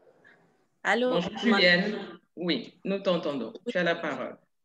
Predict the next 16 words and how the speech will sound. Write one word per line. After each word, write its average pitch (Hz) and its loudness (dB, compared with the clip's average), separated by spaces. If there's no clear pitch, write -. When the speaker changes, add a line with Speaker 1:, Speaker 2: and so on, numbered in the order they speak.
Speaker 1:
Voilà. 190 2
Euh, 180 0
mon 208 2
nom 226 6
est 233 8
Julienne 214 4
Manga, 196 2
je 226 -10
suis 208 -10
de 185 -6
Kenya 202 4
Airways. 208 2
Merci 208 2
pour - -8
cette 208 -2
invitation. 196 -2